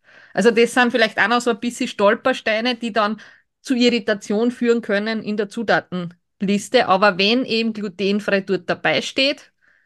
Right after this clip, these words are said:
selbst wenn das als Allergen gekennzeichnet ist, ist es im Rahmen einer glutenfreien Ernährung nicht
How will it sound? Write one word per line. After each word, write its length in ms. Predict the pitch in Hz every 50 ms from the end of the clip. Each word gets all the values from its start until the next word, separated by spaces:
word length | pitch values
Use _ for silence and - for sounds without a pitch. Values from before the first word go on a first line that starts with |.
| _ _ _
selbst 380 | - - - 156 139 - - -
wenn 160 | 240 233 220
das 140 | 208 208 208
als 140 | 190 202 202
Allergen 520 | - 196 190 196 190 - 202 196 214 208
gekennzeichnet 880 | 196 190 180 - - 180 196 202 - 233 202 196 208 202 - 214 208 -
ist, 400 | - 190 202 202 202 - - _ _ -
ist 260 | 196 196 180 - -
es 180 | 196 175 175
im 180 | - - 190 180
Rahmen 280 | 165 160 160 180 190 190
einer 200 | 185 180 180 180
glutenfreien 1400 | - 185 185 180 - 175 170 175 196 196 - _ _ _ _ _ _ _ _ _ _ _ _ - - 170 170 170
Ernährung 520 | 170 175 170 165 160 156 165 180 180 180
nicht 380 | 170 165 165 - - - - -